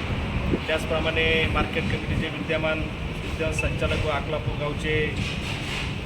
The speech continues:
अ, सरपंच वाघ साहेब, अरुण शेठ वाघ, त्याचप्रमाणे सध्याचे संचालक मार्केट कमिटीचे आंबे खालसा गावचे माजी सरपंच,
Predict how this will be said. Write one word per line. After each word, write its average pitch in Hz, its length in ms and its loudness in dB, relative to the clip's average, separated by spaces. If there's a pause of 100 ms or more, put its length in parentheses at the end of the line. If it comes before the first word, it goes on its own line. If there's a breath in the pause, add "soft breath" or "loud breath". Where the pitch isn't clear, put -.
(460)
अ, 170 240 -4 (240)
सरपंच 175 440 -2 (480)
वाघ 151 180 0
साहेब, 151 240 0
अरुण 143 200 0
शेठ 151 180 -2
वाघ, 151 240 2 (760)
त्याचप्रमाणे 156 680 0
सध्याचे 147 420 -2
संचालक 151 520 -2
मार्केट 147 300 -4
कमिटीचे 151 640 -2
आंबे 147 460 -4
खालसा 131 280 -4
गावचे 135 280 -4
माजी 135 220 -2
सरपंच, - 480 -4